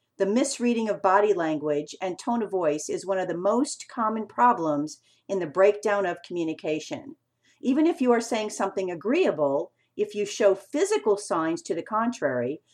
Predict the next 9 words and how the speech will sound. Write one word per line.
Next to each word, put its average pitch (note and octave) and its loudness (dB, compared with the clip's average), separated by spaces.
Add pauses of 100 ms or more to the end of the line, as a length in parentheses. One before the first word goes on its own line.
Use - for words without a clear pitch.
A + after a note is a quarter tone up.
(140)
your G3+ 0
message A#3 0
and A3+ 4
your G#3+ -2
honesty G3+ -2 (120)
will F3+ -4
come A3+ -2 (100)
under F#3 0
suspicion. F#3 -4